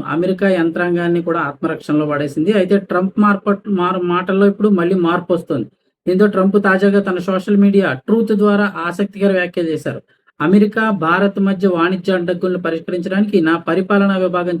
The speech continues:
చర్చలు అయితే జరుపుతోంది. ఈ అంశంపై నా మిత్రుడైన భారత ప్రధాని మోదీతో మాట్లాడేందుకు ఎంతో ఆసక్తిగా ఎదురు చూస్తున్నా. త్వరలోనే నా మిత్రుడు మోడీకి ఫోన్ చేస్తా. ఇండియాతో ట్రేడ్ డీల్ గురించి మాట్లాడతా. ఈ ట్రేడ్ డీల్ విజయం అవుతుందని ఆశిస్తున్నానంటూ ట్రంప్ పేర్కొన్నారు.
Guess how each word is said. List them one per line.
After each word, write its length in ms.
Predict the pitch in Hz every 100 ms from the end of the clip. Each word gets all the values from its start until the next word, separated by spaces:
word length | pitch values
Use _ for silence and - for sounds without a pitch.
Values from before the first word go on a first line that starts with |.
| 165
చర్చలు 240 | 147 170
అయితే 200 | 175 175
జరుపుతోంది. 640 | 165 165 - 170 208 262 - _ _
ఈ 80 | 185
అంశంపై 480 | 196 220 262 233 254
నా 120 | 233
మిత్రుడైన 640 | 202 202 196 208 226 214 214
భారత 580 | 175 170 196 208 196
ప్రధాని 420 | 185 180 190 190 180
మోదీతో 520 | 170 180 185 185 185
మాట్లాడేందుకు 640 | 175 175 180 175 175 170
ఎంతో 200 | 156 156
ఆసక్తిగా 440 | 160 156 160 165 165
ఎదురు 200 | 160 165
చూస్తున్నా. 360 | 156 170 202 - _ _
త్వరలోనే 540 | _ 175 190 220 220
నా 140 | 214 202
మిత్రుడు 340 | 185 175 196
మోడీకి 500 | 190 175 180 190 -
ఫోన్ 360 | 185 175 190 196
చేస్తా. 420 | 180 175 180 180 - _ _ -
ఇండియాతో 440 | 170 202 196 202
ట్రేడ్ 420 | 185 - 190 202
డీల్ 180 | 180 202
గురించి 260 | 196 196 180
మాట్లాడతా. 560 | 180 175 175 170 220 262 _ _ -
ఈ 60 |
ట్రేడ్ 400 | 185 190 208 214
డీల్ 180 | 240 233
విజయం 380 | 196 196 233 233
అవుతుందని 360 | 220 220 220
ఆశిస్తున్నానంటూ 800 | 208 196 202 - 202 202 196 190
ట్రంప్ 340 | 208 180 180 180
పేర్కొన్నారు. 520 | 165 - 139 123